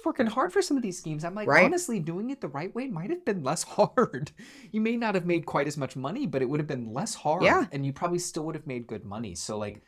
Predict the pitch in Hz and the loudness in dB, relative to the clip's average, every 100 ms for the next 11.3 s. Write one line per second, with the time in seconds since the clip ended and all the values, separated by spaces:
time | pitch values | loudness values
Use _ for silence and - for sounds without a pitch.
0 | _ _ - 135 190 165 - 135 147 190 | _ _ 0 4 4 4 -2 -2 -2 -2
1 | 90 85 160 - 147 104 127 196 135 - | -6 -4 -6 -4 -6 -2 0 0 -2 -6
2 | - - 87 85 85 82 - 82 92 87 | -8 -8 -6 -8 -8 -8 -6 -6 -6 -10
3 | 82 87 87 82 82 82 - - 120 123 | -8 -8 -6 -6 -6 -6 -8 -2 -2 -2
4 | 147 139 156 180 147 147 120 123 147 175 | 2 2 4 2 2 0 -2 0 2 0
5 | - 71 - 123 120 127 120 - _ _ | -2 -10 -6 -2 4 6 4 0 _ _
6 | - 127 117 135 139 - - 156 - 143 | -4 0 0 0 -4 -6 -4 -2 0 -4
7 | 95 98 - 127 - 123 113 113 - 113 | -4 -6 -6 -8 -10 -8 -4 -4 -4 -4
8 | 104 113 113 127 110 107 101 113 120 - | -4 -4 -4 -2 0 0 0 0 0 -4
9 | - 127 135 139 - _ _ _ _ _ | -12 -2 2 2 0 _ _ _ _ _
10 | - 135 - 190 - 117 - - 151 196 | -4 2 4 2 0 -2 -2 -2 -4 -4
11 | 349 - | -4 -10